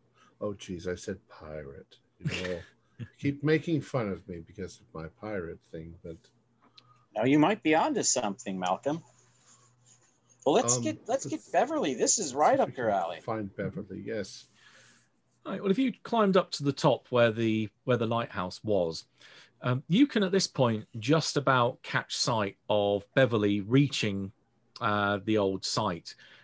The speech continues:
Speaker 2: where there's, there's only really about two, three huts which are left. And yeah, it's, it's a fairly lonely place, and it looks like she's having a look at what's, uh, having a look at the huts around here.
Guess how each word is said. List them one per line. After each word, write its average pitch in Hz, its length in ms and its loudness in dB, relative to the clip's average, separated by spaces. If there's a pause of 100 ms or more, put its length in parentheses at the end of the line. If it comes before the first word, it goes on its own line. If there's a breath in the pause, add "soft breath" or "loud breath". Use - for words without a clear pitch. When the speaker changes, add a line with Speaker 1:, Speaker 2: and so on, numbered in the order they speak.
(120 loud breath)
Speaker 2:
where 98 240 2
there's, 98 500 0
there's 131 120 -2
only 247 180 -2
really 113 120 -2
about 104 220 0 (440)
two, 127 300 2
three 117 540 0
huts - 380 -4
which 98 140 -6
are 90 60 -6
left. 92 680 -8 (1300 soft breath)
And 120 500 0 (480)
yeah, - 220 -6
it's, - 440 -8 (460)
it's - 200 -8
a 110 80 -8
fairly 139 440 6
lonely 139 300 6
place, 123 360 0
and 135 100 -6
it - 20 -2
looks - 180 -2
like 151 120 -2
she's 135 300 0 (440)
having 269 220 0
a 196 40 4
look 170 180 4
at - 120 0
what's, 147 260 -4
uh, 147 100 -2 (180)
having 160 180 2
a 151 40 4
look 143 140 4
at - 80 -4
the 127 60 0
huts 113 240 -4
around 92 280 0
here. 92 180 -6